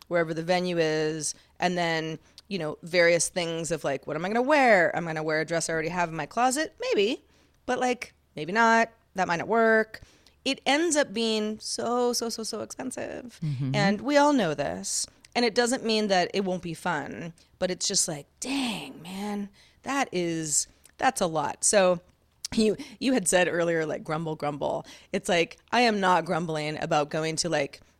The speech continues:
Speaker 1: a really fun event to celebrate two people being extremely happy to,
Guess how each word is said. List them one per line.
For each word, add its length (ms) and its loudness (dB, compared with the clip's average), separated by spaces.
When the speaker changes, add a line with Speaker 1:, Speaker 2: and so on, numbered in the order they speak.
Speaker 1:
a 80 0
really 460 0
fun 360 -4
event 420 -2
to 100 -4
celebrate 640 0
two 160 -2
people 300 -2
being 240 -2
extremely 540 -2
happy 420 2
to, 380 -2